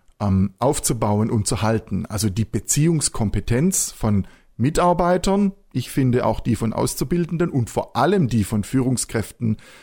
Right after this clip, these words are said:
wird immer wichtiger. Und, äh, diese Beziehungskompetenz basiert nun mal auf emotionaler Intelligenz. Mein Kollege Thomas Holzer bezieht sich auf ein Buch, auf den Bestseller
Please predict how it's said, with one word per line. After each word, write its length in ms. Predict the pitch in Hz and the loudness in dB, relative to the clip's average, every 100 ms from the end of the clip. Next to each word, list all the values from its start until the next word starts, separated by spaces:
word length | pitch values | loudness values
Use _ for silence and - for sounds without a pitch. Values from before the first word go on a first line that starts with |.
| - - | -12 -2
wird 260 | 135 139 - | -2 -2 -2
immer 400 | 117 113 123 120 _ _ | 2 2 0 -4 _ _
wichtiger. 640 | 95 117 - - - - - - - _ | -2 -2 0 -2 -4 -6 -10 -20 -20 _
Und, 280 | - 123 - | -2 -2 -2
äh, 400 | - 113 113 120 - | -2 2 2 0 -6
diese 480 | 117 151 180 190 156 | -6 -2 0 0 0
Beziehungskompetenz 1040 | 139 160 202 - 190 175 165 151 151 - | 0 2 0 0 0 0 0 0 0 -4
basiert 500 | 101 90 110 147 156 | -6 -2 0 0 0
nun 120 | 143 | 0
mal 240 | 104 98 117 | 2 0 0
auf 340 | 107 131 - - _ _ - | 0 -2 -6 -20 _ _ -2
emotionaler 920 | 120 117 110 - 117 113 107 95 - _ _ | 2 2 0 0 2 2 2 0 -4 _ _
Intelligenz. 1120 | - 117 98 107 98 95 101 87 - - - - _ - - - - - _ _ _ _ _ _ _ _ _ _ _ _ _ | -2 -2 0 0 2 0 -4 -6 -8 -6 -6 -10 _ -20 -20 -20 -20 -20 _ _ _ _ _ _ _ _ _ _ _ _ _
Mein 240 | 131 143 131 | -2 0 0
Kollege 600 | 131 135 180 196 180 160 | 2 4 4 2 2 2
Thomas 460 | 131 110 101 - | 2 2 2 2
Holzer 420 | 110 151 - 180 | 2 2 0 0
bezieht 480 | 160 135 - 180 190 | 0 -2 0 0 0
sich 360 | - 185 170 - | 0 -2 -2 0
auf 360 | 117 117 - | 0 0 -2
ein 200 | - 175 | -2 2
Buch, 340 | 131 120 - - | 2 2 0 -4
auf 280 | 110 139 - | -2 0 0
den 180 | 110 98 | 0 0
Bestseller 800 | 123 - - 131 123 120 117 | 0 0 0 0 2 0 -2